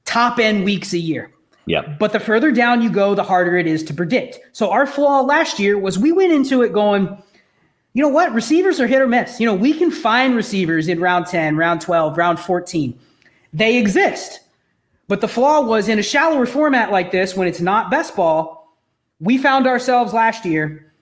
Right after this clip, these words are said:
Speaker 1: and it was a bad year for the running back fragility because a lot of them
Speaker 2: Yeah,
Speaker 1: got
Speaker 2: man.
Speaker 1: hurt, a lot of them didn't produce. We found ourselves, and I know I'm being long-winded, but I think this, uh, this attests to our strategy this year. We went really heavy running back, which is fine. You can do that. You can go three running backs and still build a great receiver core.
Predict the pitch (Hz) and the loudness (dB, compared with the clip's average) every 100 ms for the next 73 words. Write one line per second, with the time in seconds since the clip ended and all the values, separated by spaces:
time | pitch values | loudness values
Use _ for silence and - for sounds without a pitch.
0 | _ _ _ - 196 220 214 220 269 254 | _ _ _ -4 -2 0 0 0 0 2
1 | 240 262 202 190 180 190 208 196 190 185 | 2 2 2 -2 0 2 0 0 0 -2
2 | 180 160 233 165 131 143 196 175 180 214 | -4 -4 -4 -4 -8 -6 -4 0 0 2
3 | 208 - 233 196 185 196 _ 170 180 202 | 0 2 0 0 -4 -8 _ -4 -2 0
4 | 208 196 220 233 208 160 165 - - - | 0 0 0 -2 0 0 -2 -10 -18 -18
5 | - 294 311 370 339 196 - 180 175 196 | -2 0 2 2 2 0 2 2 2 -2
6 | - _ _ _ _ _ _ _ - 196 | -12 _ _ _ _ _ _ _ -10 -2
7 | 196 220 220 214 214 208 220 202 247 175 | 0 2 0 0 -2 0 0 0 0 0
8 | 170 170 202 220 202 180 - 185 135 196 | -2 -2 -4 -4 -4 -8 -6 -4 -4 -4
9 | 233 233 - 196 170 196 262 339 180 160 | -4 -6 -4 -4 -2 -2 0 0 0 -2
10 | 156 156 147 - _ _ _ _ _ _ | -2 -2 -4 -8 _ _ _ _ _ _
11 | _ - 247 302 294 220 247 233 214 214 | _ -2 2 2 2 2 2 2 0 0
12 | 190 185 170 127 - 254 381 320 349 190 | 0 0 -2 -4 -2 -2 0 2 0 2
13 | 233 320 220 269 185 131 180 285 320 269 | 0 0 0 0 0 -2 -2 0 0 0
14 | 247 294 247 254 254 262 254 196 - 226 | 0 0 2 2 2 0 0 -6 -4 -2
15 | 208 208 196 156 185 190 180 - 165 147 | 0 0 -2 0 -2 -2 -6 -6 -6 -6
16 | 147 110 | -8 -18